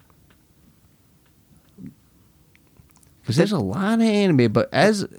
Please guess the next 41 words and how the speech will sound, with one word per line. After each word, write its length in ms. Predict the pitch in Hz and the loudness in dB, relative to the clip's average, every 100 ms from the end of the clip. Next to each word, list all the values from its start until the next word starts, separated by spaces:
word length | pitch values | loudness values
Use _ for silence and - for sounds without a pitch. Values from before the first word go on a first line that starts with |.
| - | -14
instead 320 | - 170 - 220 | -8 -4 -2 0
of 100 | 135 | 2
that, 220 | 135 120 | 2 2
so 120 | 139 | 2
there's 200 | 185 220 | 0 0
two 220 | - 208 | 2 4
that 100 | 147 | 4
are 40 | 110 | 4
airing 240 | 113 107 | 4 4
right 180 | 104 95 | 2 0
now, 260 | 123 139 | 0 0
but 460 | 101 117 151 131 - | 0 -2 0 0 0
we've 200 | 131 135 | 0 0
also 360 | - 311 - 135 | -2 -2 0 0
covered 460 | - 160 156 104 | 2 0 2 0
a 40 | 92 | 0
lot, 300 | 92 95 98 | -2 -4 -2
and 100 | 117 | -4
a 60 | |
couple 360 | - 180 240 185 | -2 -2 0 2
have, 220 | 104 92 110 _ _ _ _ _ - | 0 -2 -16 _ _ _ _ _ -2
I'll 100 | 135 | 0
name 220 | 160 156 | 2 0
a 40 | |
few 220 | 143 160 | 2 2
that 120 | 151 127 | 2 2
we've 140 | 117 | 0
talked 300 | 143 131 131 | 0 0 0
about 420 | 120 127 123 - _ _ _ _ _ _ _ - | -2 0 0 -4 _ _ _ _ _ _ _ -4
in 120 | 123 | -2
the 60 | |
last 240 | 127 135 - | 0 0 2
few 100 | 127 | 0
seasonal 380 | - 143 139 101 | 2 2 2 2
frontiers 520 | 127 117 - 156 139 | 2 0 0 0 2
in 60 | 98 | 0
the 60 | |
last 240 | 98 101 - | 2 0 0
few 120 | 92 | -2
seasons. 640 | - 110 131 - - - _ _ _ _ _ - | 0 2 2 -2 -14 -18 _ _ _ _ _ -2
Like, 260 | 113 104 | -2 0